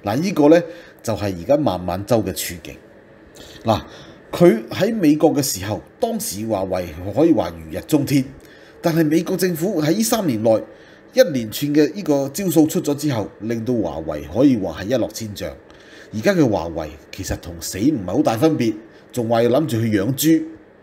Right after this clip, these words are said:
係嘛？所以呢，習近平唔相信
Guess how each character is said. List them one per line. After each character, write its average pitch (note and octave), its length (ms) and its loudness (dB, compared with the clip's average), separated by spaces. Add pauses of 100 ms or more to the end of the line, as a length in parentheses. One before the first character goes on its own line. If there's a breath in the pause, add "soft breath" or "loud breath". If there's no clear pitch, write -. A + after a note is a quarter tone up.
係 G2+ 80 -8
嘛？ G#2+ 280 -2 (360 loud breath)
所 A#2+ 240 0
以 D#3 140 6
呢， D3+ 180 6 (420 loud breath)
習 A2 160 0 (100)
近 F#2+ 240 -4
平 E2 160 -12 (100)
唔 E2 180 -16
相 A2 220 0
信 F2+ 160 -10